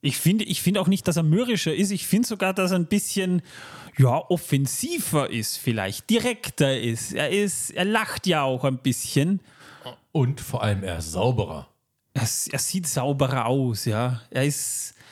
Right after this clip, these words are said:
Speaker 1: er hat nicht mehr dieses graue, diesen, diesen Hut hat er nicht mehr. Ich mochte den alten Gandalf, aber ich mag den neuen auch. Der neue sieht halt ein bisschen mehr so aus wie, wie Saruman, nur in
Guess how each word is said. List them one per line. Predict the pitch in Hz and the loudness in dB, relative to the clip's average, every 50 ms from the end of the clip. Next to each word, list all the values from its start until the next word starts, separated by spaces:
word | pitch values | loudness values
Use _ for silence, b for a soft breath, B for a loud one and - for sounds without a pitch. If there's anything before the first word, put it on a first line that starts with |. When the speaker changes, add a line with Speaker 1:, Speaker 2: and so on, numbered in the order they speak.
| B B B B | B B B B
Speaker 1:
er | 127 117 | 0 2
hat | 156 156 - | 2 2 2
nicht | 165 156 143 - | 2 2 2 2
mehr | 147 143 139 | 2 2 0
dieses | 143 143 131 139 131 - - | 0 -2 -2 -2 -2 -4 -6
graue, | - - 135 131 117 120 139 156 160 151 147 147 143 143 b b b b b b b b - | -6 -4 -2 -2 0 2 2 2 2 2 0 -2 -2 -6 b b b b b b b b 0
diesen, | 139 135 143 127 | 2 2 2 0
diesen | 131 131 123 127 123 104 - - | 0 0 0 0 0 0 2 2
Hut | 147 196 226 233 - | 2 4 4 2 2
hat | 170 185 190 175 - | 0 0 0 0 0
er | 185 180 | 0 2
nicht | 175 170 175 170 - - - | 2 2 2 0 0 2 2
mehr. | 165 160 160 156 156 156 151 151 151 151 151 151 151 151 147 - B B B B B B B _ | 4 4 4 4 2 2 2 2 2 2 0 0 -2 -2 -4 -6 B B B B B B B _
Ich | - 196 160 | -2 0 0
mochte | 170 156 - - 285 220 | 2 0 0 0 0 0
den | 190 151 | 2 2
alten | - 117 120 - - 135 | 2 0 0 2 2 2
Gandalf, | 127 117 117 113 113 107 110 110 - - | 2 2 2 2 2 0 0 -2 -4 -4
aber | 135 151 | -2 -2
ich | 165 156 | 0 0
mag | 165 151 - - | 0 0 0 0
den | 202 202 | 0 0
neuen | 196 165 151 151 156 139 | 2 2 2 0 0 0
auch. | 113 113 120 127 123 - - - _ _ _ _ _ _ _ _ _ _ _ _ _ _ _ _ _ _ | -2 -2 -2 -4 -4 -8 -12 -20 _ _ _ _ _ _ _ _ _ _ _ _ _ _ _ _ _ _
Der | - 165 | 2 2
neue | 170 160 165 185 | 4 4 2 2
sieht | - - 202 180 | 0 0 0 0
halt | 190 190 180 | 0 2 2
ein | 180 175 | 0 2
bisschen | 180 190 - - 208 190 175 | 0 0 0 0 0 0 2
mehr | 175 175 175 | 2 0 0
so | - 190 165 | 0 0 0
aus | 151 160 180 - - 175 | 2 0 -2 -2 -2 0
wie, | 170 185 180 175 160 B B B B B B B B | 0 2 2 2 0 B B B B B B B B
wie | 226 | 2
Saruman, | 240 - 220 190 202 214 226 233 220 208 202 202 208 208 208 208 | 2 2 0 -2 0 0 2 2 2 2 2 2 0 0 2 2
nur | 202 208 214 208 208 196 - | 4 4 4 4 2 0 0
in | - 185 196 196 196 196 196 190 190 190 190 175 | 0 2 2 4 4 4 4 4 4 2 2 0